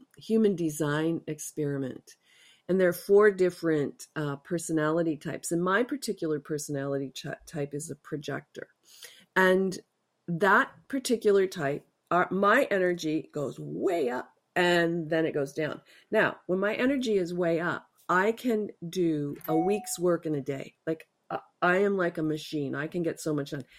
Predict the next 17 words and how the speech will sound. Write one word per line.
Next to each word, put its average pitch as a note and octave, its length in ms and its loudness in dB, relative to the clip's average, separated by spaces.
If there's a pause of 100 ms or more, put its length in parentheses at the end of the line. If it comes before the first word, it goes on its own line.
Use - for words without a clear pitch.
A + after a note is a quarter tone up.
(320)
You A#3 140 2
know, G3 100 2
for G3 120 2
example, F#3 360 2
this D#3+ 180 0
morning F3+ 420 2
I D#3 100 0
did D#3+ 240 -2
three D3+ 180 -6
blogs. C3 400 -6
I D3+ 60 -4
wrote D3 240 0
three D3+ 180 -6
blogs. C3+ 320 -6
It - 80 -14
just C3 160 -8 (160)
boom. C#3+ 320 0